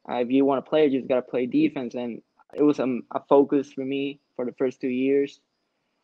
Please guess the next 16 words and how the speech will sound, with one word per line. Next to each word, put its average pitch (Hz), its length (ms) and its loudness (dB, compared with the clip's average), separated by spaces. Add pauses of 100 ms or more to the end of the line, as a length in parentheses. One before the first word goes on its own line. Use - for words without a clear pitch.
(240)
Uh, 120 220 -2
d-, 120 180 -4 (100)
definitely 147 400 4
the 131 80 -4
first 127 220 0
year 123 200 0
I 120 40 2
was, 113 180 -6
I 131 100 4
was 120 100 0
struggling 131 480 -4
with 135 160 0
it, - 120 -4 (540)
but, 123 320 0
you 143 80 0
know, 139 220 -6